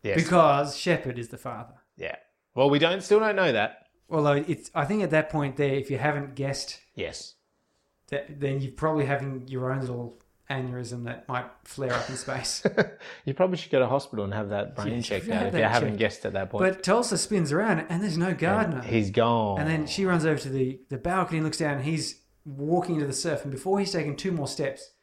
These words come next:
Speaker 2: she's down the cliff face and rushed across the beach. And then he says something.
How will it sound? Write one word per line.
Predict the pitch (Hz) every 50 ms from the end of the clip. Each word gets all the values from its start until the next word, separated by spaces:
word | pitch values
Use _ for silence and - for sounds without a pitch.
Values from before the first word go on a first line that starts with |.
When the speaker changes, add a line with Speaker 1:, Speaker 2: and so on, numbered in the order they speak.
| _ _ _ _ _ _
Speaker 2:
she's | - - - 165 139 117 - - _ _ -
down | 202 208 208 208 208 196
the | 175
cliff | 175 - - 170 156 -
face | - 165 151 139 127
and | 135 135 131 127 135
rushed | 151 180 190 170 - - -
across | 160 - 170 151 147 -
the | - 139
beach. | 131 139 135 135 135 - - - _ _ _ _ _ _ _ _ _ _ -
And | 147 143 147
then | 151 151
he | 160 180 190
says | - - 180 160 151 - -
something. | 160 160 160 151 135 131 131